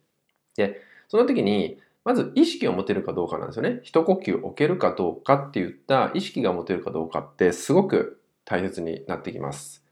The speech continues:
で、この意識があるかどうか、しているかどうかでも大きく変わってくるんですけど、だからできるかできないかっていうよりは、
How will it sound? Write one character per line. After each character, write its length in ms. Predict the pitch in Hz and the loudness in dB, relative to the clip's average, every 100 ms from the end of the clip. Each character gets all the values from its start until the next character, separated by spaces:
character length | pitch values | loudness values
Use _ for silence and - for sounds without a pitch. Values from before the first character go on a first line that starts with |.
| - | 0
で、 320 | 110 - - _ | 0 -2 -16 _
こ 140 | 196 | 2
の 160 | - - | 2 2
意 140 | 240 | 4
識 300 | 320 - 135 | 2 2 0
が 400 | 117 139 104 - - _ _ _ - | 4 6 4 0 -12 _ _ _ 4
あ 60 | |
る 120 | 269 | 6
か 120 | 190 98 | 4 2
ど 140 | 87 | 0
う 40 | |
か、 220 | - 101 - | 0 -2 -2
し 100 | - | 2
て 80 | 202 | 4
い 80 | 220 | 4
る 100 | 254 | 4
か 160 | - | 4
ど 140 | 107 101 | 4 2
う 40 | |
か 120 | - | 0
で 80 | 90 | -2
も 300 | 120 160 85 | 2 2 2
大 100 | 104 | 0
き 120 | 139 | 0
く 100 | 135 | 0
変 100 | 92 | 0
わ 80 | 85 | -2
っ 80 | - | -2
て 80 | 92 | -6
く 120 | - | -4
る 100 | 87 | -6
ん 60 | |
で 80 | 82 82 | -6 -12
す 80 | |
け 100 | - | -12
ど、 380 | 90 123 95 - - _ - | 2 6 6 4 -6 _ 2
だ 60 | |
か 80 | 160 | 6
ら 200 | 107 - | 6 4
で 140 | - 139 | 2 2
き 140 | 311 | 2
る 140 | 180 147 | 2 2
か 120 | 101 | 0
で 160 | 185 185 | 0 -2
き 100 | 123 | -2
な 120 | 80 | -4
い 80 | - | -4
か 140 | 80 | -6
っ 100 | - | -6
て 100 | 95 | -4
い 20 | |
う 40 | 87 | -2
よ 60 | |
り 80 | - | -2
は、 480 | 120 143 104 - | 2 4 4 0